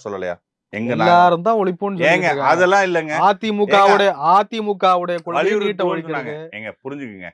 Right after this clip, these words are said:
Speaker 2: திமுக
Speaker 1: இந்த ஒயிட் வாஷ் பண்ணாதீங்க, நீங்க தப்புங்க, இது தப்புங்க. அவங்க வலியுறுத்துவோம்னு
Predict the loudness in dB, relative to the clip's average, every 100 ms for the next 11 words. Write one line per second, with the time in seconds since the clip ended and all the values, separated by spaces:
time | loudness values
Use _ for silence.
0 | -8 -4 -2 0 2 2 2 0 2 0
1 | 0 -4 -4 -4 -6 -12 -12 -12 -6 -6
2 | -6 -12 -12 -16 _ _ _ -12 -6 -6
3 | -8 -12 -14 _ _ _ _ -4 -2 -2
4 | -2 -4 -2 -2 -2 -6 -8 -10 -12